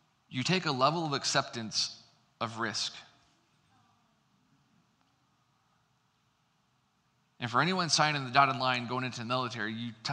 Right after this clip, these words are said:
you sign away the possibility that you might die for something incredible,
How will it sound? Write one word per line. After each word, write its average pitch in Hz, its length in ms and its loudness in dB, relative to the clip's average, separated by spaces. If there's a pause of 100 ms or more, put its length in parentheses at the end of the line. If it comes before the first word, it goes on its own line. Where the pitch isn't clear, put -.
(140)
you 127 100 -4
sign 151 380 2
away 127 240 2
the 117 120 -8
possibility 127 580 2
that 110 120 -6
you 123 220 -6
might 117 480 -2
die 98 400 -6 (1200)
for 107 140 0
something 120 380 -2
incredible, 95 540 -10